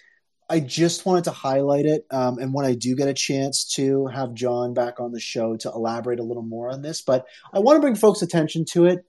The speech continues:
It's, it's something that I think is off to the side of where everyone's attention is at. Like, not, you know,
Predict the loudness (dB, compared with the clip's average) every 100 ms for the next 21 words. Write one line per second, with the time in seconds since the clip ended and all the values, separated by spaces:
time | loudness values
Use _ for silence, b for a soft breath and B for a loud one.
0 | 0 0 0 -6 -4 0 0 0 -8 -12
1 | -10 -2 0 0 0 0 2 4 2 0
2 | -4 2 2 2 -10 _ _ _ 2 2
3 | 2 -2 -2 -2 -2 2 4 4 4 4
4 | 2 -4 _ _ _ _ 0 6 8 8
5 | 4 0 -2 -6 -6 -8 -4 -4 0 2
6 | 0 -2 _ _ _ _ 0 0 2 -2
7 | -2 0 0 0 0